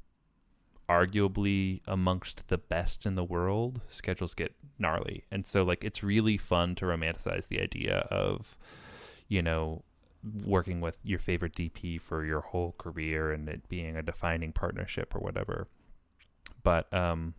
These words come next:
that just doesn't, especially with the amount of T V that's getting shot now and, you know, people taking big jobs and movies lasting for a lot longer, a lot shorter. People are cranking through jobs just,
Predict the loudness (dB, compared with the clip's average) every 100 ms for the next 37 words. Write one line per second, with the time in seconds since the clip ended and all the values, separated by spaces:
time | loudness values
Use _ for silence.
0 | -14 -20 -20 -20 -20 -18 0 2 4 2
1 | 6 6 6 2 -2 _ _ _ _ -6
2 | -2 0 0 2 0 2 2 2 -2 -2
3 | 0 2 2 0 -4 -2 2 2 2 2
4 | 2 2 2 6 6 6 2 2 4 2
5 | 0 -4 -8 -10 -14 -18 -20 -20 -10 -4
6 | -2 -2 -4 -6 -8 -2 0 2 -2 0
7 | 0 2 2 2 0 0 0 2 0 0
8 | -2 -6 -2 0 0 0 0 0 -2 -4
9 | -2 -2 -2 -4 0 2 4 4 4 2
10 | -2 0 2 4 4 0 0 0 0 2
11 | 2 2 -2 -2 -2 0 0 -2 -6 -10
12 | -12